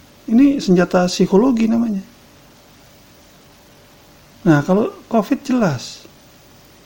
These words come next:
Ada masa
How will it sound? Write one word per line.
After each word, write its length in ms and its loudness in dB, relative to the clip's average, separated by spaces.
Ada 640 0
masa 720 -4